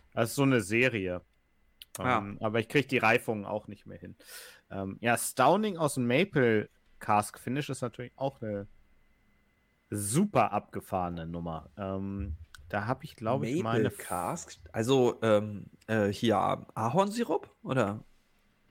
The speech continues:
Speaker 1: Ich weiß nicht, ob Ahorn an sich
Speaker 2: Oder
Speaker 1: oder
Speaker 2: Ahornholz.
Speaker 1: Ah-, Ahornholz, glaub ich.
Speaker 2: <laughs> Ha! Äh, ka-,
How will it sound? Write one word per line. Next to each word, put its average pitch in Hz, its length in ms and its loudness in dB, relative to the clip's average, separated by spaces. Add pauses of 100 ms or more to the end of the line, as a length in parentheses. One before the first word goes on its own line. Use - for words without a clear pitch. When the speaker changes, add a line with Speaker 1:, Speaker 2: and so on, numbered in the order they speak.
(920)
Speaker 1:
Ich - 180 -6
weiß 151 200 6
nicht, 175 120 -2
ob - 220 0
Ahorn 143 600 6
an 139 200 -4
sich 127 220 -4
Speaker 2:
Oder 131 220 8
Speaker 1:
oder - 40 -2
Speaker 2:
Ahornholz. 131 1040 2 (320)
Speaker 1:
Ah-, - 240 -2 (100)
Ahornholz, 110 1080 -2
glaub - 220 -12
ich. - 200 -20
Speaker 2:
<laughs> - 580 -4
Ha! - 220 0 (540)
Äh, 147 80 2 (100)
ka-, - 160 -8